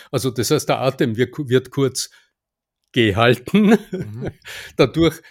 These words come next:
Speaker 1: erhöht sich die Wichtigkeit des danach ausgesprochenen Wortes.
Speaker 2: Mhm.
Speaker 1: Es sind also drei Punkte,
Speaker 2: Mhm.
Speaker 1: <laughs> äh, die ich erklären will. Erstens,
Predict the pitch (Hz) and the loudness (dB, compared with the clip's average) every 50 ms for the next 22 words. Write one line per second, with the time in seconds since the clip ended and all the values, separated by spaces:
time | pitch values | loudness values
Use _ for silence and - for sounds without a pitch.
0 | _ _ _ _ - - 135 110 107 131 165 208 - - - 151 147 127 - - | _ _ _ _ -4 0 0 2 4 6 4 4 4 2 -4 -4 -4 -6 -6 -10
1 | - - 117 104 87 90 107 143 143 - - - - 170 165 156 - - - 151 | -10 -8 -8 -8 -6 -4 -4 -4 -4 -4 -6 -12 -6 -4 -4 -4 -4 -4 -2 -2
2 | 131 143 156 147 - - - 123 113 - - 117 98 95 107 117 110 - 156 104 | 0 -2 -2 -6 -8 -10 -6 -6 -6 -4 -4 -6 -6 -4 -4 -6 -6 -6 -6 -8
3 | 110 107 - - - 98 - _ - 95 98 - - - 90 90 107 104 95 87 | -8 -8 -10 -10 -12 -12 -12 _ -10 -8 -8 -8 -8 -10 -8 -6 -6 -6 -6 -6
4 | 90 85 90 87 _ _ - 101 85 - - - _ _ _ - 87 90 85 87 | -8 -10 -10 -12 _ _ -20 -18 -16 -16 -16 -16 _ _ _ -20 -20 -20 -20 -20
5 | 82 82 104 131 123 - 147 147 139 131 151 127 113 107 - 120 104 - - _ | -18 -10 -6 -6 -4 0 2 0 0 0 -2 -2 -2 -2 -2 -4 -6 -6 -8 _
6 | _ _ _ _ _ _ _ _ _ - 117 104 101 110 135 170 190 190 190 - | _ _ _ _ _ _ _ _ _ 0 0 2 4 4 4 4 4 2 0 -2
7 | - 143 143 147 156 - - - 175 151 131 170 - - - _ _ _ _ - | 0 2 4 4 2 2 0 2 2 2 2 0 -2 -2 -6 _ _ _ _ -18
8 | 92 92 90 - 87 104 131 - - 180 - - - - - - - 262 196 - | -18 -16 -14 -14 -14 -14 -14 -14 -10 -10 -10 -10 -10 -20 -18 -18 -16 -16 -12 -8
9 | 147 131 135 135 135 - - - _ _ - 143 143 185 175 165 127 - 175 156 | -6 -4 -4 -4 -6 -8 -20 -20 _ _ -2 0 0 0 -4 -6 -4 -2 -4 -4
10 | - - 127 113 104 104 104 101 - 104 113 - _ - _ _ _ _ _ _ | -2 -2 -4 -2 -2 -2 -4 -6 -8 -10 -14 -16 _ -20 _ _ _ _ _ _
11 | _ _ _ _ _ _ _ _ - _ - 170 175 165 170 - - - 107 95 | _ _ _ _ _ _ _ _ -12 _ 4 6 6 6 4 0 -6 -8 -12 -14
12 | - - - _ | -14 -18 -20 _